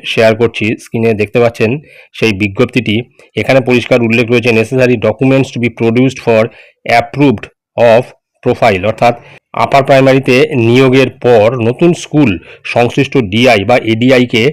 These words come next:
একটি মেল এবং ফরওয়ার্ডিং লেটার জমা করবেন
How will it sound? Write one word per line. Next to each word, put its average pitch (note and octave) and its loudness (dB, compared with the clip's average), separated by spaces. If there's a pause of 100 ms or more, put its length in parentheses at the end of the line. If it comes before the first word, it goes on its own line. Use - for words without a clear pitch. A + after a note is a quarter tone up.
(280)
একটি A#2+ -2
মেল A2 0 (220)
এবং C3+ 2 (340)
ফরওয়ার্ডিং B2+ 2
লেটার A#2+ -2
জমা A#2+ 2
করবেন C3 0